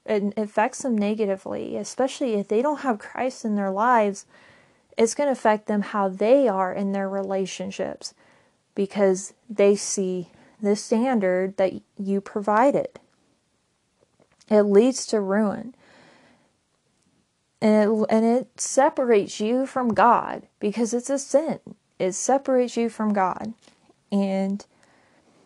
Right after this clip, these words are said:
and we find it in this chapter and in several other chapters throughout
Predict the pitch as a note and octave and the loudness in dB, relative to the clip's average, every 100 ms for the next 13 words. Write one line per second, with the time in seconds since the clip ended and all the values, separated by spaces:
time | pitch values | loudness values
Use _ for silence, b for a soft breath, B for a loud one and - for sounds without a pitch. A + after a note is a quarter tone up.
0 | b _ _ _ _ _ _ _ _ _ | b _ _ _ _ _ _ _ _ _
1 | _ _ _ _ _ _ _ _ _ _ | _ _ _ _ _ _ _ _ _ _
2 | _ _ - A#3 A#3 A#3 - B3+ D4+ D4 | _ _ 4 6 8 6 6 8 8 6
3 | A#3+ G#3+ A3 G#3+ G3+ C4 - C#4+ C4 B3+ | 4 2 0 -2 -2 -6 -2 4 6 6
4 | B3+ B3+ B3 A3+ G3 F#3+ A3 G#3 G#3 - | 2 2 2 0 -4 -6 -4 -4 -4 0
5 | A#3+ B3 A#3+ A#3+ A3+ A3+ A3 B B B | 2 2 2 6 6 6 2 B B B
6 | B - A3+ G#3+ G#3 - A3 A3 A3 G3+ | B 0 2 2 0 0 2 2 0 -2
7 | F#3+ - _ - _ - G#3+ G3+ G3+ - | -2 -6 _ -20 _ -2 2 2 0 -4
8 | G3+ G3+ G3 - | 2 4 4 0